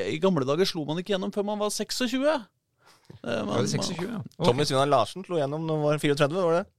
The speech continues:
Speaker 1: Eh, <laughs> ja.
Speaker 3: <laughs> Evig talent,
Speaker 1: Ja.
Speaker 3: hver eneste sesong, eh, helt fram til han la opp.
Speaker 1: Frode Johnsen, eh, var jo,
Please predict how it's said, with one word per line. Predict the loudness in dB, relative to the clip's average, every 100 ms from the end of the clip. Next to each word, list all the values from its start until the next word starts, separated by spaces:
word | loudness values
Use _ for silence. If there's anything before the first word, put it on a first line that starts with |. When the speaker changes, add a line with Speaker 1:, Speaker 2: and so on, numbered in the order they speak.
| -10
Speaker 1:
Eh, | -4 -2 0 0 2 4
<laughs> |
ja. | 4 4
Speaker 3:
<laughs> | 4 4
Evig | 2 2
talent, | 2 2 -2 -6
Speaker 1:
Ja. | 2
Speaker 3:
hver | 4 4
eneste | 0 -2
sesong, | 0 0 -2 -10 -12
eh, | -10 -8 -8 -10 -8
helt | -8 -4
fram | -4 -2
til |
han | 2
la | 2
opp. | 2 -14 _
Speaker 1:
Frode | -2 -2 0 0
Johnsen, | 2 0 0 -2 -2
eh, | 0 0
var | 2 2
jo, | 2